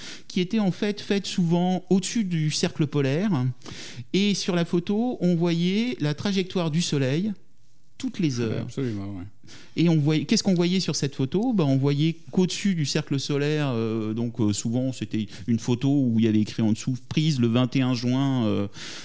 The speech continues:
Speaker 1: à Malmö, euh, pas à Malmö, pardon, à St-, à Tromsø,
Speaker 2: Tromsø.
Speaker 1: plutôt. Oui, Malmö, c'est beau, c'est bien en dessous.
Speaker 2: <laughs> C'est trop bas.
Speaker 1: C'est trop bas, ouais, c'est à l'opposé. Euh,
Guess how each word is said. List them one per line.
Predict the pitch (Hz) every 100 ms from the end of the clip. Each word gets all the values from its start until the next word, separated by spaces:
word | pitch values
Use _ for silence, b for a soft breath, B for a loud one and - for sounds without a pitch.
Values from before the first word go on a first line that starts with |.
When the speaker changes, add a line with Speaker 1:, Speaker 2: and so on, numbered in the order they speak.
| 117
Speaker 1:
à | 113 113
Malmö, | 110 117 139 202 240 165
euh, | 135 135
pas | 156 131
à |
Malmö, | 127 123 123
pardon, | 117 113 113 107
à | 104 107
St-, | 107 104
à | 127
Tromsø, | - 131 151
Speaker 2:
Tromsø. | 131 147 151 147 135
Speaker 1:
plutôt. | 151 160
Oui, | 175 120
Malmö, | 120 131 147 165
c'est | 160 135
beau, | 123 143
c'est | 151 139
bien | 135 165
en | 156
dessous. | 156 - 185
Speaker 2:
<laughs> |
C'est | -
trop | 117 139
bas. | 123
Speaker 1:
C'est | 117 151
trop | - 143
bas, | 131
ouais, | -
c'est | 120 143
à |
l'opposé. | 139 147 147 139 180 - B 220 160
Euh, | 165 160 151 139 131 131 131 127 123